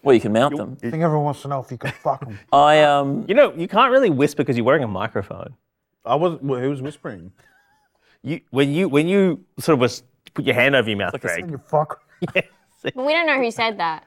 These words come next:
Speaker 2: Yeah, you don't know
Speaker 1: Um,
Speaker 2: who said that.
Speaker 3: Well, I think we could all tell you said it because
Speaker 1: You
Speaker 3: you
Speaker 1: can
Speaker 3: can see all our mouths. Our mouths aren't moving.
Speaker 1: You
Speaker 2: Yeah.
Speaker 1: can breed them.
Speaker 4: Anyone.
Speaker 1: You can breed them.
Speaker 2: You can breed them.
Speaker 1: Well, yes.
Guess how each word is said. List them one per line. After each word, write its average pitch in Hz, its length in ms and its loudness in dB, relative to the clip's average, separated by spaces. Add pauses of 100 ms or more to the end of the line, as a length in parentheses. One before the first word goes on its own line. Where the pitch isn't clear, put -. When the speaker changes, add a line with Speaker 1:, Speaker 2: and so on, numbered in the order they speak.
(260)
Speaker 2:
Yeah, 214 240 6
you 165 160 -2
don't 202 160 2
know 202 60 0
Speaker 1:
Um, 131 80 -2
Speaker 2:
who 90 60 -4
said 127 280 -6
that. 143 260 -12
Speaker 3:
Well, 208 240 6
I 202 120 4
think 247 280 2
we 185 100 4
could 226 140 8
all 233 120 8
tell 226 300 4
you 190 140 0
said 120 260 2
it 113 240 2
because 156 260 4
Speaker 1:
You 160 80 -4 (280)
Speaker 3:
you 202 120 4
Speaker 1:
can 233 120 6
Speaker 3:
can 226 120 6
see 285 220 4
all 269 120 10
our 269 260 6
mouths. 175 280 0
Our 254 160 6
mouths 226 260 4
aren't 202 160 4
moving. 208 420 4
Speaker 1:
You 180 140 6
Speaker 2:
Yeah. 214 80 6 (160)
Speaker 1:
can 147 60 -2
breed 233 360 4
them. 214 160 4
Speaker 4:
Anyone. 180 240 -10
Speaker 1:
You 160 120 0
can 170 160 4
breed 175 340 4
them. 117 260 -4 (220)
Speaker 2:
You 156 100 -8
can 175 220 0
breed 156 360 2
them. 104 320 -8
Speaker 1:
Well, 135 120 0
yes. - 340 -2